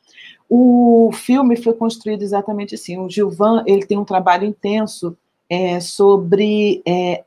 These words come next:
a história, essa, que eu digo, essa história amarga do Brasil, né? Esse, essa história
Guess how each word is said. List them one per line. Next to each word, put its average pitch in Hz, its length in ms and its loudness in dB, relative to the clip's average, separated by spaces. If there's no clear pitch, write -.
a 190 140 0
história, 208 720 0
essa, 190 320 -4
que - 160 -10
eu 185 60 -2
digo, 190 200 -2
essa 190 180 -6
história 196 360 -2
amarga 190 540 -6
do 185 100 -6
Brasil, 165 600 -6
né? 175 320 -4
Esse, 185 440 -4
essa 175 280 -2
história 185 600 2